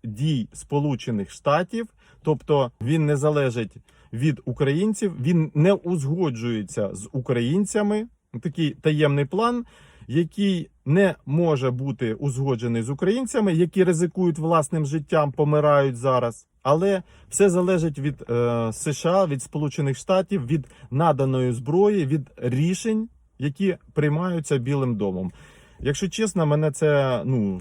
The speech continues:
збентежило, обурило, тому що, е, ну, ми ж знаємо, е, всі дії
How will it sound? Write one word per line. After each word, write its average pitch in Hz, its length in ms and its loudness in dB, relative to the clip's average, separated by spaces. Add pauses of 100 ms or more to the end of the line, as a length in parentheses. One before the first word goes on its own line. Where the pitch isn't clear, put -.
(140)
збентежило, 117 920 0
обурило, 147 840 -2 (100)
тому 143 240 0
що, 131 280 -2 (180)
е, 117 180 -2
ну, 139 140 0
ми 113 300 2
ж 120 60 -4
знаємо, 139 600 0 (500)
е, 110 460 0
всі 156 300 -4
дії 143 500 -2